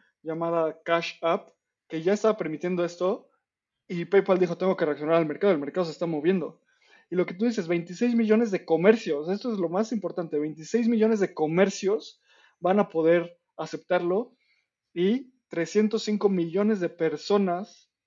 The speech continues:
van a poder transaccionar con cripto. Trescientos cinco millones son el número de usuarios. Entonces, tú, sabes, tú puedes ser un usuario y no tener un, un comercio.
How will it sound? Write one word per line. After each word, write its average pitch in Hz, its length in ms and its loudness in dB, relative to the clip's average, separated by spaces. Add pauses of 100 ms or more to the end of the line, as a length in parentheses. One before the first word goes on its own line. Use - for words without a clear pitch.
(720)
van 196 200 2
a 190 120 -2
poder 170 240 0
transaccionar 151 540 -10
con 147 140 -10
cripto. 160 440 -6 (420)
Trescientos 220 420 0
cinco 233 220 4
millones 202 380 2
son 202 160 0
el 202 100 2
número 202 300 4
de 160 60 -4
usuarios. 156 800 -4 (360)
Entonces, 196 680 2 (380)
tú, 208 200 -4 (240)
sabes, 196 320 0
tú 185 120 -8
puedes 208 180 2
ser 185 120 -2
un 196 140 2
usuario 175 340 4
y 196 40 0
no 165 160 -6
tener 160 240 -6
un, 151 400 -8
un 156 100 -10
comercio. 147 520 -6